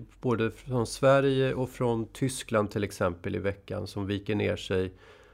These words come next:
på ett ganska kraftfullt sätt? Tror du inte att det kan vara en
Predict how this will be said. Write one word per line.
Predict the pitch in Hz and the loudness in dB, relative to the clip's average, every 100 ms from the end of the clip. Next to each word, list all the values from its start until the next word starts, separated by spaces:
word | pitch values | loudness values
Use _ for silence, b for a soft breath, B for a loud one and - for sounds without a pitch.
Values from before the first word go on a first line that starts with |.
| b - | b -8
på | 101 | -6
ett | - | 0
ganska | 101 - 95 | 0 0 -6
kraftfullt | - 95 - - 98 92 | -2 -2 -2 -10 -8 -8
sätt? | - 107 - | -10 -12 -10
Tror | - 110 | -6 -4
du | |
inte | 104 113 | -2 -2
att | - | -2
det | 131 | -4
kan | - 123 | -2 -4
vara | 113 101 101 101 | -2 -2 -2 -2
en | 104 110 | -6 -10